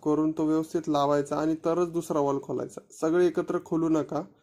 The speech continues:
त्याचं कारण असं आहे, तुम्हाला ते बटन कुठे, कोणता वॉल कुठे टाकायचा, कोणत्या चेंबरमध्ये टाकायचं हे तुम्हाला कळणार नाही.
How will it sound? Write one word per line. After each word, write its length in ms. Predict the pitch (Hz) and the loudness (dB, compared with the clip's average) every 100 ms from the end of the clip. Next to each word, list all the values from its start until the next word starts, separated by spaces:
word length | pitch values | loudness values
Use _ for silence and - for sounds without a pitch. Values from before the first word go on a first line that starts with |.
| _ _ _ _ | _ _ _ _
त्याचं 200 | 147 156 | -6 0
कारण 340 | 156 151 156 | 4 6 6
असं 200 | 156 151 | 2 2
आहे, 100 | 147 | -2
तुम्हाला 340 | 143 156 160 160 | 0 2 2 2
ते 120 | 165 | 0
बटन 360 | 151 156 185 185 | 0 0 2 2
कुठे, 340 | 180 180 170 | 2 2 0
कोणता 460 | - - 175 180 190 | -6 0 0 4 4
वॉल 200 | 180 180 | 4 4
कुठे 280 | 185 185 | 2 2
टाकायचा, 400 | 185 165 156 151 | 2 0 0 0
कोणत्या 320 | 147 160 165 160 | 0 -2 0 -2
चेंबरमध्ये 560 | 165 156 151 147 143 | 2 2 2 0 0
टाकायचं 380 | 143 127 127 131 | -2 -2 -4 -4
हे 100 | 147 | -4
तुम्हाला 300 | 147 156 151 | 0 0 0
कळणार 420 | 147 147 143 139 | 0 2 2 0
नाही. 180 | 127 | -2